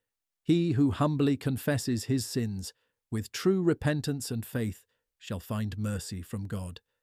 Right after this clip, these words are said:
The Son of God is our great atonement. Under a deep sense of our guilt and danger,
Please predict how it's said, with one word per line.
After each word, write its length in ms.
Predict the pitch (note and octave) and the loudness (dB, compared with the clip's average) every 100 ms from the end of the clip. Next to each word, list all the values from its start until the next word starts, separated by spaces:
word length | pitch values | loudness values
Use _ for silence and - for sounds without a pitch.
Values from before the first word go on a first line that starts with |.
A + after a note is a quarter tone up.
| _ _ _ _ - | _ _ _ _ -8
The 40 | |
Son 320 | A2 C3 C3+ | -2 0 0
of 140 | C#3 A2 | -2 0
God 260 | B2+ B2 | 0 0
is 120 | B2+ A#2+ | 0 0
our 160 | B2 | -2
great 360 | A2 A#2+ B2 - | -2 0 0 -2
atonement. 600 | A#2+ B2 A#2+ G#2 G2 - _ _ _ | -4 -2 -2 -2 -6 -12 _ _ _
Under 260 | - C3 C3 | -4 0 2
a 60 | B2 | 2
deep 300 | A#2 D3+ - | 2 0 -2
sense 440 | - C3+ B2 - | -2 0 0 -2
of 80 | B2 | -2
our 160 | A#2+ A2+ | -2 0
guilt 400 | C3+ C3+ B2 A#2 | 2 2 2 -4
and 180 | A2+ | -2
danger, 460 | G#2 B2+ B2 A#2 A2+ | 0 0 0 -2 -6